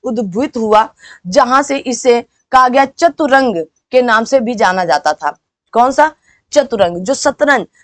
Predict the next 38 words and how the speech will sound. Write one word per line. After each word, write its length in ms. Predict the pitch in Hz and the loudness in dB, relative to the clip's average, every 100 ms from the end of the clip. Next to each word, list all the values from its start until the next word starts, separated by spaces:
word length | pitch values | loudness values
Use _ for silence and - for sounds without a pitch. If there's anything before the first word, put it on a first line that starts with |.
| _ | _
क्योंकि 220 | 311 349 | -4 0
बड़ी 240 | 247 277 330 | 2 2 2
चतुराई 600 | - 302 302 285 277 339 | 0 0 2 2 2 0
से 160 | 339 | -4
शतरंज 480 | 311 277 254 277 277 | -4 -4 -2 -4 -2
में 160 | 269 262 | -4 -6
खेलना 340 | - 220 220 | -4 -2 0
पड़ता 340 | 185 170 - | 0 -2 -2
है 100 | 156 | -4
ना, 140 | 208 285 _ - _ | -4 -6 _ -20 _
नहीं 160 | 226 269 | 0 2
तो 120 | 254 | 2
रानी 360 | 240 226 294 294 | 2 2 2 2
राजा 300 | 269 262 269 | 2 4 2
कब 220 | 269 277 - | 2 -2 -2
किसकी 260 | 269 - | -8 -6
तरफ 220 | 262 254 240 | -2 -2 0
चले 240 | 254 262 | 0 2
जाए 140 | 269 | 0
पता 240 | 254 226 220 | -2 0 0
ही 60 | |
नहीं 160 | 185 175 | -2 -2
चलता 300 | 160 151 151 | -4 -4 -4
है 100 | 156 | -4
ना। 140 | 220 - _ _ _ _ | -8 -12 _ _ _ _
आइए, 240 | 196 190 147 _ _ - | 0 0 -2 _ _ -4
भारत 340 | 196 269 320 339 | 0 2 2 0
से 140 | 330 | 0
यह 260 | 302 311 302 | 2 2 0
ईरान 440 | 262 254 254 285 | -2 2 4 2
एवं 240 | 269 262 262 _ _ _ - | 2 0 -2 _ _ _ 0
कहा 160 | 233 | 2
गया 220 | 233 254 254 | 4 2 2
तत्पश्चात 760 | 277 277 - 247 - 240 233 | 0 -4 -2 -2 2 0 0
यूरोप 420 | 226 240 240 247 240 | -4 0 2 2 0
में 120 | 220 | 0
पहुंचा 340 | 208 190 175 | -2 0 0
था, 260 | 170 156 | 0 -2